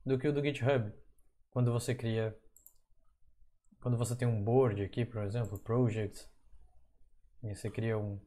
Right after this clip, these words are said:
um workflow pra cá, aqui também funciona dessa mesma maneira. Eu vou esperar ele fazer a migração.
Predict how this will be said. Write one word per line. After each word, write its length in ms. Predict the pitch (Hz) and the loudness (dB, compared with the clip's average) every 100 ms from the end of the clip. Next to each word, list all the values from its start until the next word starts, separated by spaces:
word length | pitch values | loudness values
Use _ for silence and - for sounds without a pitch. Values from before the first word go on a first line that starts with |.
| - | -10
um 80 | 113 | -4
workflow 580 | 110 98 - - 123 120 | -2 -4 -6 -2 0 0
pra 140 | 113 | -2
cá, 340 | 104 151 170 - - | 0 0 0 -6 -8
aqui 320 | 127 - 160 | -6 -6 -6
também 320 | 175 160 170 | -2 0 0
funciona 440 | 180 170 - 151 | -2 -4 -2 -2
dessa 220 | 147 143 143 | -2 -2 -4
mesma 300 | 143 151 151 | -4 -2 -2
maneira. 420 | 160 151 196 202 - - _ _ _ - - _ _ _ _ - - - - | 0 -2 -4 -8 -18 -20 _ _ _ -20 -20 _ _ _ _ -20 -20 -20 -14
Eu 140 | 139 | -6
vou 80 | 123 | -4
esperar 300 | 120 - 113 | -4 -2 -2
ele 100 | 113 | -2
fazer 260 | - 110 113 | -2 -2 -2
a 40 | |
migração. 640 | 113 113 143 143 156 196 | -2 -2 -2 -4 -6 -6